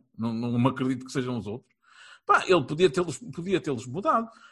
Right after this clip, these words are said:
Aqui, neste caso do, do Filipe Anderson, opá, eu não posso, não posso acreditar que ele esteja mesmo a pôr as culpas num lance, pá,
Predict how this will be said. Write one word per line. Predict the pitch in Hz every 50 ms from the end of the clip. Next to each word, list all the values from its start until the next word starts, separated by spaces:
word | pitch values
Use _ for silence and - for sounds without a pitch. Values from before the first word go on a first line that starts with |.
| _ _ -
Aqui, | 403 392 - - 180 135 120 120 127 - -
neste | 233 277 285 285 - -
caso | - 202 135 113 113 135 147
do, | 160 196 185 170
do | 180 220 208 160
Filipe | - 196 175 165 156 - - 123
Anderson, | 107 107 104 104 107 - 127 107 - _ _ -
opá, | 262 262 - - 135 - -
eu | - 151 170
não | 165 165 160
posso, | 156 190 175 156 - - - - 180
não | 208 254
posso | 214 - 175 143 123 - 165
acreditar | 139 - 147 139 147 151 123 - 147 143 147 143
que | 143 -
ele | 208 202
esteja | 196 - 226 185 160 170
mesmo | 190 240 214 156 160 135
a |
pôr | 104 - 127 123
as | 123 139 -
culpas | - 165 165 190 196 190 262 269 262 - - - - - -
num | 156 175 196 185 175
lance, | 185 180 202 233 226 - - 311 330 - _ _ _ _ _ _ _ _ - 175
pá, | 247 220 -